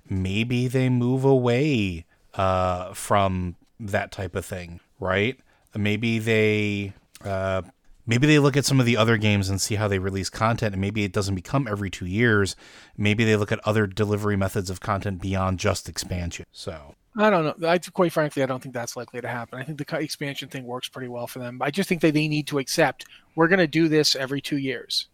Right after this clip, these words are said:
Speaker 2: It's not gonna be every year. That's never gonna happen. You're gonna, so therefore, since we know the next expansion is two years away at, at earliest, that means we need to stagger out when we deliver content.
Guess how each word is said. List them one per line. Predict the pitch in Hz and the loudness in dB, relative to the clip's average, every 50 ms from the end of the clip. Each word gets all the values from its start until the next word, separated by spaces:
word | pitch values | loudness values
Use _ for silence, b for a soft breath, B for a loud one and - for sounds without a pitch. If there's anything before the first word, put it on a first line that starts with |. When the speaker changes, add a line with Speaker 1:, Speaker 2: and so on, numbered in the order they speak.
| _ - | _ -10
Speaker 2:
It's | - - | -8 -2
not | 156 151 151 156 - | 2 4 4 4 4
gonna | 170 156 | 2 -2
be | 147 151 147 | 0 2 2
every | 143 143 147 151 | 2 2 2 0
year. | 147 139 139 131 123 117 120 - B B B B | -2 -2 -2 -2 -2 -2 -4 -8 B B B B
That's | B 135 - - - | B -8 -8 -8 -8
never | 131 131 143 147 147 156 143 | -2 2 4 4 4 4 2
gonna | 151 143 143 | 0 -2 -2
happen. | - 139 127 123 - - 120 120 123 _ _ _ - | -4 -4 -4 -6 -6 -8 -12 -14 -14 _ _ _ -4
You're | 160 147 143 | -2 0 0
gonna, | 131 - 151 147 135 | 2 2 0 2 2
so | - 165 151 | -2 0 2
therefore, | 139 156 160 170 - - 165 151 151 147 143 - b b b b b | 4 4 4 4 4 2 4 4 6 4 4 2 b b b b b
since | - - 185 185 185 - | 0 2 2 2 2 2
we | - 196 175 | 2 2 2
know | 160 156 151 165 170 175 170 175 175 | 4 6 8 8 10 8 8 6 4
the | 143 143 127 | 0 -2 -4
next | 131 131 135 143 151 - - - | -2 0 0 0 0 0 -2 -8
expansion | 160 - - - 156 151 156 - - 151 | -6 -6 -4 -4 -4 -4 -4 -4 -4 -4
is | 143 139 135 - | -4 -4 -4 -6
two | - - - 160 156 | -6 -4 -4 -4 -2
years | 151 147 147 151 156 147 143 | 0 0 0 0 0 -2 -4
away | 135 127 127 135 143 147 135 | -4 -2 0 0 0 0 0
at, | 127 139 127 - - - | -2 -6 -8 -10 -12 -12
at | 135 131 - - | -12 -10 -8 -2
earliest, | 160 175 196 208 220 233 240 233 - - - - _ _ _ _ _ _ _ - | 0 2 2 4 4 4 4 2 0 -2 -4 -10 _ _ _ _ _ _ _ 0
that | 143 165 165 170 | 2 4 4 4
means | 180 180 180 180 160 | 2 0 0 0 0
we | 160 165 165 | -2 -2 -2
need | 160 156 156 151 - | 0 -2 -4 -4 -2
to | - | -2
stagger | - - - 143 131 135 135 143 135 123 | -2 0 2 2 2 2 2 0 -2 -2
out | 117 127 123 | -4 -4 -6
when | 143 120 120 | -8 -10 -12
we | 123 123 | -12 -12
deliver | - 135 127 123 117 - - | -12 -10 -8 -8 -10 -10 -6
content. | - - 190 185 175 - 123 117 | 0 0 0 0 0 -8 -14 -14